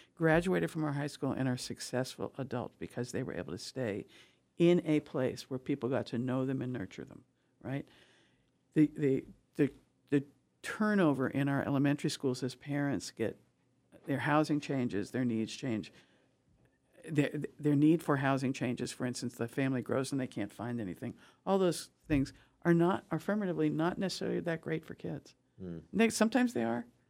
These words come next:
Speaker 1: but it's a real challenge. And, you know, this increase in homeless families is a real,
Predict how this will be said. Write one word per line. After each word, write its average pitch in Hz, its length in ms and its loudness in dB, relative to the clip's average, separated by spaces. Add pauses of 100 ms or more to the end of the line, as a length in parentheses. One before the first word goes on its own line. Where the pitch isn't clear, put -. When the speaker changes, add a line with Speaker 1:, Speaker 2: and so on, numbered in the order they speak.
(240)
Speaker 1:
but 165 160 4
it's 151 140 2
a 180 60 2
real 170 160 4
challenge. 165 560 -2 (500)
And, 160 220 6 (640)
you 190 100 4
know, 165 120 8
this 151 240 2 (520)
increase 175 480 8
in 151 100 6
homeless 180 580 4
families 180 500 2
is - 160 -2
a 143 60 2
real, 147 720 2